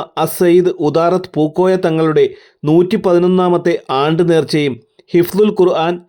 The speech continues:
എ യു കോളേജ് എന്നിവിടങ്ങളിൽ നിന്നും പഠനം പൂർത്തിയാക്കിയ വിദ്യാർത്ഥികളെ ആദരിക്കൽ, മതപ്രഭാഷണം, ദുആ സമ്മേളനം തുടങ്ങിയ പരിപാടികളും ഇതോടൊപ്പം സംഘടിപ്പിക്കും. ഇരുപത്തിനാലാം തീയതി വൈകുന്നേരം ഏഴ് മണിക്ക് നടക്കുന്ന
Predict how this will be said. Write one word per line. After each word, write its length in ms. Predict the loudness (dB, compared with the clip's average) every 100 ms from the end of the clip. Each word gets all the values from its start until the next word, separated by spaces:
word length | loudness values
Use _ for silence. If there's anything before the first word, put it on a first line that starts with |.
| _
എ 140 | -4 0 2
യു 100 | 2
കോളേജ് 420 | 2 2 2 2
എന്നിവിടങ്ങളിൽ 520 | 0 0 0 0 0
നിന്നും 260 | -2 -4 -6 -14 _ _ _
പഠനം 380 | -2 0 0 0
പൂർത്തിയാക്കിയ 580 | -2 -2 0 0 0 -2
വിദ്യാർത്ഥികളെ 680 | -4 -2 -2 0 0 0 0 -2
ആദരിക്കൽ, 580 | -2 0 -2 -2 -2 -4 -8 _ _
മതപ്രഭാഷണം, 920 | -4 -2 -2 0 -2 0 -2 -2 -4 -6 _ _
ദുആ 280 | 0 0 2 0
സമ്മേളനം 560 | -2 -2 0 0 -2 -2
തുടങ്ങിയ 280 | 0 0 0
പരിപാടികളും 680 | 0 2 2 2 2 0 0 -6
ഇതോടൊപ്പം 480 | 0 2 2 -2 -4
സംഘടിപ്പിക്കും. 640 | -4 -2 -2 -2 -4 -4 -6 _ _ _ _ _ _
ഇരുപത്തിനാലാം 680 | -2 0 0 0 0 0 0
തീയതി 240 | 0 2 2
വൈകുന്നേരം 600 | 2 2 2 2 0 -2 -8 _ _
ഏഴ് 340 | 0 2 2 2
മണിക്ക് 260 | -2 -2
നടക്കുന്ന 380 | -2 0 -2 -2